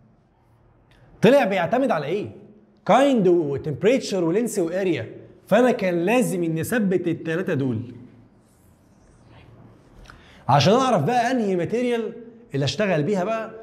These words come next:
ويبقى عندها اقل مقاومه واعمل منها السلوك بتاعتي. يبقى انت دلوقتي فهمت كده ايه هي الريزستيفيتي او ايه هي السبيسيفيك ريزيستنس؟ هي ريزيستنس بس للسلك اللي طوله متر واحد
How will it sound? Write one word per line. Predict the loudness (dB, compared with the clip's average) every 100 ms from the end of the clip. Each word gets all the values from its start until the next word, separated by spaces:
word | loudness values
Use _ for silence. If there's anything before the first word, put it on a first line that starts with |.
| -14
ويبقى | -8 -4
عندها | -2 -2
اقل | 0 0
مقاومه | -2 -2 -2 -2 -6 -14 -6
واعمل | 2 2 2 0
منها | -2 -4
السلوك | -6 -6 -6
بتاعتي. | -4 -4 -6 -12 -20 _ _ _ -20 _
يبقى | 2 2
انت | 4
دلوقتي | 0 0
فهمت | -2 -2 0
كده | 0 -2 -4 -10 -16 -20 -20 -20 _ _ _ 4
ايه | 6
هي | 6 4
الريزستيفيتي | 2 0 0 -4 -2 -2 -2 -4 -10 -12 -20 -20 -18 -6
او | -4 -2 0
ايه | 2
هي | 4 2 2
السبيسيفيك | 0 -2 -4 -4 -2 -2 -2
ريزيستنس؟ | -2 -2 0 0 0 -4 -12 -18 -20 _ _ _ _ _ _
هي | -6 0 2
ريزيستنس | 2 0 -6 -14 -18 -20 _ _ _
بس | -4 -2 -2
للسلك | -4 -2 -2 0
اللي | -2
طوله | 0 0 0 -6 -18 -12 -4
متر | -4 -4
واحد | -6 -8